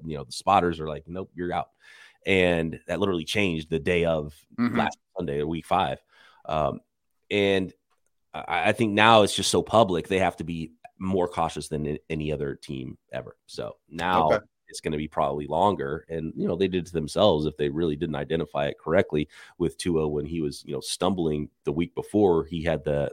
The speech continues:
Speaker 1: the really bad head injury. And, and clearly there was something going on there. Um, so it's on them,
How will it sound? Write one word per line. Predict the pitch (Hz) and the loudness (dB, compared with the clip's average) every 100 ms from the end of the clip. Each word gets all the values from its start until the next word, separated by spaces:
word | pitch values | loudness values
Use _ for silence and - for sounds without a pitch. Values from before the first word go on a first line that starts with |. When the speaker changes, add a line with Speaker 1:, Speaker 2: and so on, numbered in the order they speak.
| 67 | -6
Speaker 1:
the | 65 | -2
really | 95 80 | 0 0
bad | 69 104 107 90 - - - | 2 4 4 2 -6 -16 -2
head | 76 | 0
injury. | 64 65 67 76 - | 0 -4 -4 -6 -6
And, | 71 71 | -6 -4
and | 69 | -6
clearly | - 101 95 78 | -2 2 2 2
there | 76 | 0
was | 69 - | -2 -4
something | 76 69 | -6 -4
going | 71 67 | -2 2
on | 101 95 | 4 4
there. | 76 67 - _ - _ - | 2 -2 -8 _ -20 _ -6
Um, | 65 60 58 - _ _ - | -4 -4 -6 -14 _ _ 0
so | 95 98 87 | 4 6 6
it's | 104 | 6
on | 120 110 | 6 8
them, | 110 135 | 6 4